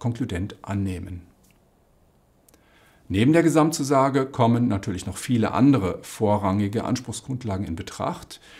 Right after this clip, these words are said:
die wir hier nicht alle aufzählen wollen und auch nicht können. Wenn wir uns wieder unserem Fall zuwenden, subsumieren wir, dass hier keine speziellere Anspruchsgrundlage ersichtlich ist. Im Arbeitsvertrag war das Weihnachtsgeld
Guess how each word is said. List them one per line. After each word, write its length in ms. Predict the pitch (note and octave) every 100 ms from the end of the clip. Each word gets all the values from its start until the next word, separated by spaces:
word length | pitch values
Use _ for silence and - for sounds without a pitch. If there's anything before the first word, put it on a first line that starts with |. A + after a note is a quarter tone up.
| -
die 160 | - A2+
wir 80 | B2
hier 140 | G#2+
nicht 180 | G#2+ G#2+
alle 180 | G2 G2
aufzählen 560 | G2 - - F#2+ F#2
wollen 320 | F#2 F2+ G#2+ B2+
und 140 | G#2+
auch 120 | -
nicht 220 | A#2+ -
können. 360 | - F2 E2 F2+ _ - - - - _ _ _ _ _ _ - - -
Wenn 160 | G2+
wir 80 | F#2+
uns 160 | F2 G#2+
wieder 120 | G2
unserem 300 | F#2+ G2 G#2 _
Fall 380 | - - G#2 A#2+
zuwenden, 680 | - D3+ D3 E3 E3+ G#3 - - _
subsumieren 800 | - G#2 - - F#2 G2+ A2 C#3
wir, 260 | D#3 F#3+ - - _
dass 220 | - -
hier 320 | C3+ A#2+ B2+ - _
keine 400 | - D3+ D3+ C6+
speziellere 560 | C6 C6 - - G2+ G2
Anspruchsgrundlage 760 | E2 G2+ - - B2+ A2 A2 D3
ersichtlich 560 | C#3 - - - -
ist. 340 | D3 D#3+ - - _ -
Im 120 | F#2
Arbeitsvertrag 880 | E2 G#2 G#2+ - B2 - A#2 B2 - - -
war 100 | B2+
das 160 | D3 -
Weihnachtsgeld 720 | F2+ F2+ F#2+ - G#2 A2